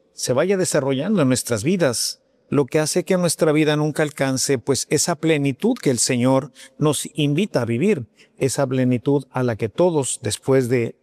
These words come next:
pues, que Jesús pagó por nosotros, todos tenemos la oportunidad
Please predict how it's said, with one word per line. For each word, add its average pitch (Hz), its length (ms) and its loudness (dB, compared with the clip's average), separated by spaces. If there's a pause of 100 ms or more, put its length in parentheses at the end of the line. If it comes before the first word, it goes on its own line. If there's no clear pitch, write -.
(500)
pues, - 460 0
que 123 140 0
Jesús 151 420 0
pagó 160 680 0 (560)
por 127 180 2
nosotros, 151 880 -2 (160)
todos 143 400 0
tenemos 131 680 0
la 127 180 2
oportunidad 123 880 0